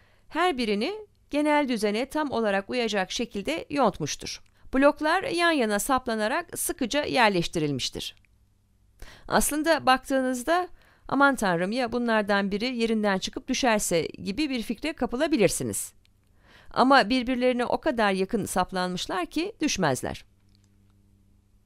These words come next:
Kemeri çok göz alıcı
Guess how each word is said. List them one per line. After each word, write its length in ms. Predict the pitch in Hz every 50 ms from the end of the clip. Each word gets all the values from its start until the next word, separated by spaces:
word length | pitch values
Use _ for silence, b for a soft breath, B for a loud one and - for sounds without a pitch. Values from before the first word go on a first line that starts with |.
| b b b b b b b b b b b b b b
Kemeri 560 | - 311 320 302 294 294 277 285 349 415 - -
çok 340 | - - 349 359 - - _
göz 240 | - 302 330 320 -
alıcı 520 | - 226 220 208 202 - - 349 370 330